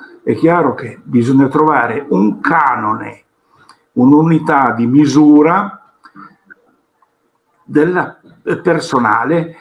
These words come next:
e deve essere quel canone che si deforma il meno possibile. Entrando praticamente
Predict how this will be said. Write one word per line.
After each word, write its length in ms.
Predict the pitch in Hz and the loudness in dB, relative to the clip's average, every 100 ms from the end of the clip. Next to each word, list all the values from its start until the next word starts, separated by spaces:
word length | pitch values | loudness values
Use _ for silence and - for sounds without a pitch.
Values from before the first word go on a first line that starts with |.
| _ | _
e 300 | - 180 175 | -4 -4 -2
deve 180 | 143 160 | -2 -2
essere 300 | 120 - 127 | -2 -4 -4
quel 200 | 160 185 | 0 0
canone 520 | 180 175 180 185 175 | 0 -4 -2 -4 -4
che 400 | - 202 160 - | -4 -2 0 -2
si 260 | - - 208 | -10 -6 -4
deforma 760 | 226 233 - 127 135 139 135 - _ | -4 -6 -2 0 0 -4 -8 -10 _
il 200 | - 160 | -4 -2
meno 400 | 117 117 123 127 | -2 -6 -6 -8
possibile. 720 | - 120 - 113 - - 160 _ _ _ - - - _ _ - - _ _ _ - - - - _ | -8 -12 -12 -14 -12 -12 -14 _ _ _ -14 -14 -14 _ _ -18 -18 _ _ _ -20 -20 -20 -20 _
Entrando 720 | - 160 165 180 202 196 139 123 | -2 -2 0 -2 0 0 0 0
praticamente 1120 | 117 113 117 117 135 151 - 117 107 107 | -2 0 0 2 4 4 4 2 0 -6